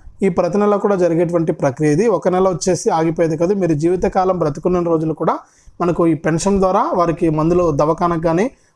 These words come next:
అలాగే మందుల ఖర్చులకు కానీ మనకి పెన్షన్ డబ్బులు చాలామంది ఉపయోగించుకుంటూ ఉంటారనమాట. ఈ నేపథ్యంలో మనకు ఇప్పుడు ప్రస్తుతానికైతే ఆసరా పెన్షన్ల కింద తెలంగాణ ప్రభుత్వం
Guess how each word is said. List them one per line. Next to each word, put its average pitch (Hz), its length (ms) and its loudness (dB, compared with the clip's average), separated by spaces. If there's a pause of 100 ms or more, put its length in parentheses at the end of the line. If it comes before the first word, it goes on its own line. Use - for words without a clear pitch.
అలాగే 170 240 2
మందుల 170 300 2
ఖర్చులకు 170 420 0
కానీ 160 180 0 (100)
మనకి 160 220 -2
పెన్షన్ 151 360 -2
డబ్బులు 170 320 0
చాలామంది 160 360 0
ఉపయోగించుకుంటూ 151 640 -2
ఉంటారనమాట. 147 500 0 (540)
ఈ 190 100 2
నేపథ్యంలో 208 480 0
మనకు 202 440 0
ఇప్పుడు 160 160 -2
ప్రస్తుతానికైతే 185 760 0
ఆసరా 170 420 0
పెన్షన్ల 165 380 -2
కింద 165 180 -4
తెలంగాణ 156 420 0
ప్రభుత్వం 156 480 -2